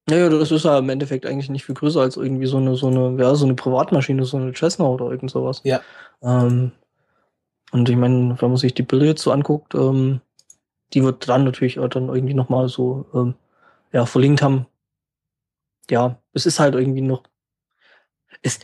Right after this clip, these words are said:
Speaker 1: ist halt irgendwo interessant, dass so ein kleines Ding überhaupt so hoch kommt. Ähm, gut, da ist natürlich ein gewisses Risiko dabei und das gilt's halt jetzt einfach zu minimieren und ich muss sagen, das ist, denke ich, so in dem Punkt, wo die jetzt gerade sind, halt,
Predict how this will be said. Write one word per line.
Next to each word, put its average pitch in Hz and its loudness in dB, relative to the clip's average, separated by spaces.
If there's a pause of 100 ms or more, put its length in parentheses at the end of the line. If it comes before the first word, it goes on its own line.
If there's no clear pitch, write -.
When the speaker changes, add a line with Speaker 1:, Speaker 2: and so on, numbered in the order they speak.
Speaker 1:
ist - 0
halt 202 2
irgendwo 175 0
interessant, 151 -6
dass 190 -4
so 208 -8
ein 208 -4
kleines 185 2
Ding 180 -2
überhaupt 208 2
so 147 0
hoch 135 -2
kommt. 127 -6
Ähm, 131 -2
gut, 196 2
da 123 4
ist 139 0
natürlich 160 0
ein 151 0
gewisses 151 0
Risiko 190 2
dabei 170 2
und 147 2
das - -6
gilt's 156 2
halt 143 0
jetzt 131 -6
einfach 143 -4
zu - -8
minimieren 139 4
und 127 -2
ich - -10
muss 127 -6
sagen, 139 0
das 131 -4
ist, - -8 (840)
denke 147 4
ich, - -4 (160)
so - -2
in 127 -2
dem 151 2
Punkt, 165 2
wo 156 0
die 151 2
jetzt 147 2
gerade 131 -2
sind, 151 -2
halt, 143 -2